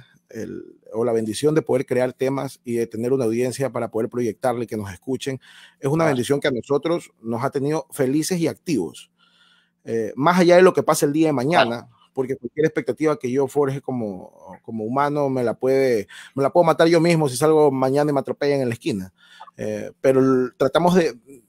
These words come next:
Speaker 1: de crear nuestro futuro con todas las ediciones de hoy. Y hoy día estamos produciendo full. Eh, tenemos en mente sacar otro disco de diez, de diez temas como Brados, como una réplica, eh, de
Speaker 2: Bien.
Speaker 1: Brados, que estamos
Speaker 2: Excelente.
Speaker 1: componiendo. Eh, estamos ta-,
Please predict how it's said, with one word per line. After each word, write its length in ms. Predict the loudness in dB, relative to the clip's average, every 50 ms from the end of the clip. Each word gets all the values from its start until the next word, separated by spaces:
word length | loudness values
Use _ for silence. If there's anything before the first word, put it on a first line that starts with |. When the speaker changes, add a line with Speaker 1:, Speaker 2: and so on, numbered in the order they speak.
| _ _
Speaker 1:
de 180 | -2 2 2 2
crear 280 | 4 4 4 4 4 2
nuestro 200 | 2 2 0 -2
futuro 360 | -2 -2 0 2 4 4 2
con 140 | 2 0 0
todas 140 | 2 4 4
las 80 | 4 4
ediciones 280 | 4 2 2 2 4 6
de 100 | 6 6
hoy. 220 | 4 2 -2 -6 _ _ _ _ _ -10
Y 120 | -4 0 0
hoy 120 | 2 2
día 200 | 2 4 4 4
estamos 300 | 4 4 4 4 4 4 4
produciendo 400 | 2 2 2 0 0 0 0 0
full. 320 | 4 6 8 8 8 6 4 -2 -12 -20 -20 -20 -20 _ _ _ _
Eh, 240 | -8 -6 -6 -6 -6
tenemos 320 | -6 -4 -2 -2 0 0 0
en 80 | 0
mente 260 | -2 -2 -2 -4 -4 -6
sacar 280 | -6 -4 -4 -4 -2 0
otro 640 | 0 0 2 2 2 2 2 2 2 2 2 2 0
disco 240 | -2 -2 0 0 0
de 60 | 2
diez, 400 | 2 0 0 0 -2 -6 -8 -6
de 80 | -4
diez 160 | -2 -2 -2 -2
temas 380 | -2 -2 0 0 -2 -4 -6
como 180 | -6 -4 -2 0
Brados, 400 | 2 4 4 4 4 2 -2 -4
como 180 | -6 -8 -6
una 120 | -4 -4 -4
réplica, 560 | -4 -4 -6 -6 -8 -16 -16 -18 -20 -20 _ _ _
eh, 160 | -20 -20 -20 -20 -20 _ _ -10
de 100 | -4 -2
Speaker 2:
Bien. 140 | 0 0 2
Speaker 1:
Brados, 280 | 2 2 2 0 0 -4 _ _ _ _ _ _ -20 -20 _ _ _ _ _
que 60 | -10
estamos 240 | -8 -6 -4 -2 -2
Speaker 2:
Excelente. 100 | -2 -4
Speaker 1:
componiendo. 400 | -4 -6 -6 -6 -6 -6 -6 -4 -2 -2 -2 -2 -4 -10 _ _ _ _ _ _ _ _ _ -12
Eh, 280 | -10 -10 -10 -12 -14 -18 -16 -12 -12
estamos 440 | -12 -6 _ -2 -2 -2 -2 -6 -8
ta-, 140 | -14 -20